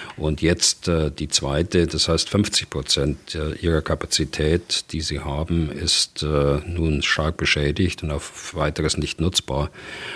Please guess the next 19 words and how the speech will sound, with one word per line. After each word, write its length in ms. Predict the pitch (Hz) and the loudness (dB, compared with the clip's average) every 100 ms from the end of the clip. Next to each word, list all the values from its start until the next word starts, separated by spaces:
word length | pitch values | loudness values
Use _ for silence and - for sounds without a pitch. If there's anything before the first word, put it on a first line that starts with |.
| - | -6
Und 180 | 80 78 | -2 2
das 160 | 87 - | 2 4
ist 180 | 98 | 2
schon 460 | - - 85 95 95 | 2 2 4 4 6
neben 300 | 85 101 95 | 6 4 4
den 200 | 87 82 | 4 2
anderen 640 | - 120 92 73 73 73 | 4 4 4 4 0 -2
Einschränkungen 720 | - 85 - 82 82 82 82 76 | -2 -2 0 0 2 2 2 2
durch 160 | 76 | 0
Schäden, 480 | - 78 82 82 90 | 0 2 2 4 4
äh, 480 | 82 78 85 80 78 | 2 -4 -4 -4 -2
in 120 | 82 | 0
der 60 | 80 | 0
baltischen 420 | 76 76 87 - | 0 0 -2 -4
Flotte 400 | - 78 82 80 | -2 -2 0 0
eine 140 | 82 | 2
erhebliche 720 | 78 82 104 - - - 85 - - - - - - | 2 4 2 2 -6 -6 -6 -8 -14 -14 -14 -14 -6
Einschränkung 600 | 80 80 82 - 78 71 | -4 0 0 -2 -6 -6
insgesamt. 760 | 82 80 - 73 65 - - | -4 -2 -2 -2 -2 -4 -10